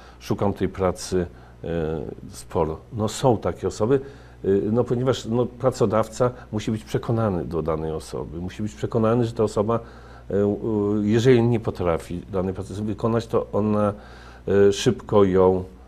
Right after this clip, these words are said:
e, pojmie, s-, e, więc osoba idąca, szukająca takiej pracy musi przekonać pracodawcę o tym, że jest ład-, s-,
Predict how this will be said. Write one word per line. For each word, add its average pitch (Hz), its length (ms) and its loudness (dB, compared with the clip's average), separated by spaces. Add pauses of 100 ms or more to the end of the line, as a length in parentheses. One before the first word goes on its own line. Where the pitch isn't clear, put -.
(140)
e, 85 40 -4 (1200)
pojmie, 107 540 8 (160)
s-, - 220 -18
e, 101 340 -8
więc - 300 -4 (880)
osoba 104 360 -2
idąca, 92 520 0
szukająca - 500 -6
takiej - 280 -14
pracy 95 220 -10
musi 101 260 -10 (360)
przekonać 92 400 -4
pracodawcę 80 720 -8 (580)
o 87 200 -4 (200)
tym, 95 220 -6 (160)
że 87 200 -2
jest 87 180 -2
ład-, 85 300 0 (260)
s-, - 180 -16